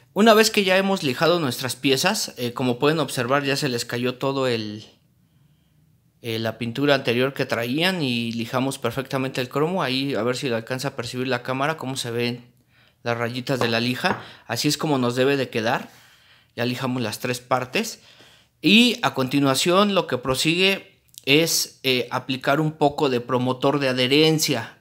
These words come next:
¿ok? Este promotor de adherencia lo pueden conseguir con su distribuidor de pinturas. Es un líquido transparente que se echa, eh, se aplica igual con la pistola, como si fuera una pintura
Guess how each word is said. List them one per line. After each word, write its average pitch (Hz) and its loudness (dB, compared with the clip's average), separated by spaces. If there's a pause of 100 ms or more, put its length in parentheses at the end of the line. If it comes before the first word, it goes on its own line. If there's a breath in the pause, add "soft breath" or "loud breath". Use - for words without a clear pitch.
¿ok? 135 -6 (440 loud breath)
Este 160 2
promotor 135 0
de 160 -2
adherencia 147 0
lo 131 -4
pueden 151 0
conseguir 131 -2 (440 loud breath)
con 120 0
su 120 -2
distribuidor 123 -2
de 139 -4
pinturas. 131 0
Es 143 -4
un 151 2
líquido 151 2
transparente 127 -4
que 127 -8
se 123 -4
echa, 175 0 (880 loud breath)
eh, 123 2
se 127 4
aplica 147 4
igual 139 4
con 151 2
la 139 0
pistola, 160 2
como 131 -2
si - -4
fuera 135 -2
una 143 -2
pintura 170 0